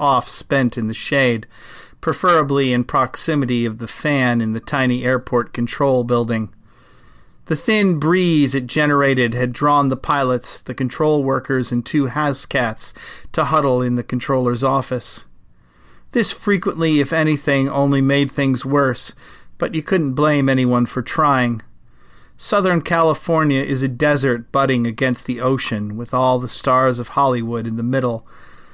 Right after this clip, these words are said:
If you couldn't make it to the ocean, that left the desert and the stars. Both were a little too hot for most people to be comfortable.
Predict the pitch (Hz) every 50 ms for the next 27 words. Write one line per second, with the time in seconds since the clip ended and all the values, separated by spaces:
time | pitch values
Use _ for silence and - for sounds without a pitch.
0 | - - - - - - - - 131 - 156 147 - 202 190 165 147 123 135 143
1 | 143 147 147 139 - 143 135 - 143 127 131 127 123 127 143 143 139 - 131 120
2 | 120 123 123 131 123 131 135 131 - - - 120 120 139 139 143 120 131 123 -
3 | - 139 123 117 117 117 - - - 135 127 131 127 120 113 113 113 - - -
4 | - - - - - - - - - - - - _ _ - 175 180 165 175 -
5 | - 143 139 131 127 135 139 139 135 - - 151 135 120 135 151 143 127 - -
6 | - - 127 123 127 127 127 123 - - - 135 135 - 120 123 117 120 117 -
7 | - 151 147 - - 123 110 113 107 101 -